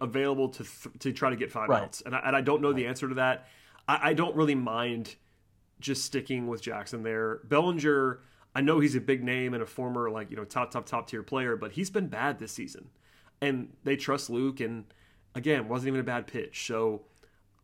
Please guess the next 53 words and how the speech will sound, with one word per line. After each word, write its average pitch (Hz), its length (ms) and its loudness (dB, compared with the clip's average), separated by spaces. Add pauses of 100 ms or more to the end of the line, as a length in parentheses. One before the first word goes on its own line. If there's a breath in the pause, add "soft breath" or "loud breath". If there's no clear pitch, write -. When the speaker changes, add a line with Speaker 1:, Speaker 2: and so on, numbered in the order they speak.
Speaker 1:
I, - 180 0
I 139 60 6
didn't 156 160 4
have 135 120 4
a 117 60 0
problem 127 280 2
with 131 100 -2
that, 131 260 2
but 117 260 -6
people 139 200 0
were 123 80 0
asking, 123 360 0
like, 110 160 -8
you 113 100 -6
know, 90 40 -8
"Wh-, 117 220 -8
what 123 80 -4
could 127 100 -6
they 117 80 2
have 104 140 -2
done?" 147 280 4
And 110 200 -4 (340 soft breath)
the 143 140 2
only 165 240 6
Speaker 2:
Yeah. 139 60 6
Speaker 1:
thing 151 120 6
they 139 80 4
could 139 140 2
have 117 80 -2
done 127 200 2
there, 120 320 -2 (220)
at 147 80 2
least 175 160 6
on 131 160 6
that 139 220 6
decision, 110 420 -6
was 107 160 -8
maybe 110 240 -2
go 107 80 -4
to 104 60 -6
Smith. 101 340 -12
Like, 104 120 -8
there's 117 120 -6
no 147 100 4
way 135 140 4
they're 120 100 0
going 113 320 -2
to - 140 -10
anybody 104 300 -6
else 127 200 -4
in 87 60 -14
that - 140 -16
spot. - 280 -12